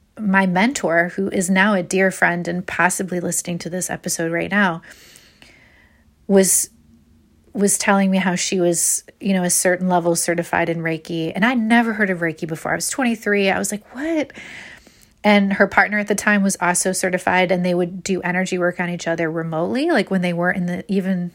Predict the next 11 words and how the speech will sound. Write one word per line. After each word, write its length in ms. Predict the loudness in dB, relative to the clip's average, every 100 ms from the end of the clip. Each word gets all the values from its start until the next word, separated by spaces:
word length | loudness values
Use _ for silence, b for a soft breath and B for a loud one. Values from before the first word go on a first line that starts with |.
| -12
in 120 | -8 -6
the 80 |
same 280 | -4 -4 -6
city. 440 | -6 -4 -2 -4 -8 _ _ _ _ _ _ _ _ -20 -20 B B B B
And 160 | 4 6
that 140 | 6
idea 340 | 4 2 2 4
was 180 | 2 2
blasphemous 760 | 2 2 2 -2 -4 -6 -8
to 100 | -8
me. 220 | -8 -10